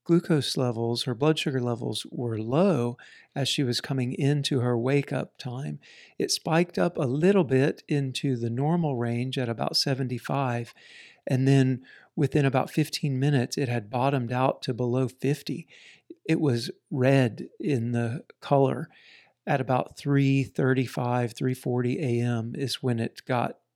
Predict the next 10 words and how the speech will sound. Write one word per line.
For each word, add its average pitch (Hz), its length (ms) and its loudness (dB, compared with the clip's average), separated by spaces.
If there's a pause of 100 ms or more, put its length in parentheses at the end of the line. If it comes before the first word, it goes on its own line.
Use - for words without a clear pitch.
(360)
really 135 420 4
red 120 340 -2
and 113 200 -2
bottomed 120 340 -4
out. 113 300 -4 (580)
This 156 200 4
was 139 280 6 (300)
her 160 140 8
normal, 139 540 8
oh, 165 220 2